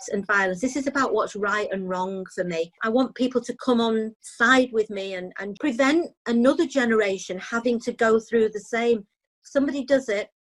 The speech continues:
they are held to account. They go to prison for many, many years, and they're charged with rape, not with trafficking, where they're out of prison in three or four years and free to walk around the local Asda and bump into the girl he got pregnant when she was just thirteen. That is horrific.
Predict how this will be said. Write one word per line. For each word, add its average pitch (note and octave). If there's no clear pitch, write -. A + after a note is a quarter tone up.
they G#3+
are G#3
held A3
to A3
account. G#3+
They G#3
go A#3
to -
prison A#3
for G#3+
many, A3
many G#3+
years, G3+
and A3+
they're A3+
charged B3
with B3
rape, G3+
not E4
with C4+
trafficking, G#3
where A3+
they're A#3
out A#3
of A3
prison A3+
in G#3
three C4
or B3+
four B3+
years B3
and A3+
free C4+
to C4+
walk B3+
around A#3+
the A#3+
local B3
Asda C#4+
and G3+
bump A#3+
into B3
the B3
girl E4
he F#4
got -
pregnant C4
when G3
she G#3+
was G#3
just A#3
thirteen. A3+
That F#4
is F4+
horrific. C#4+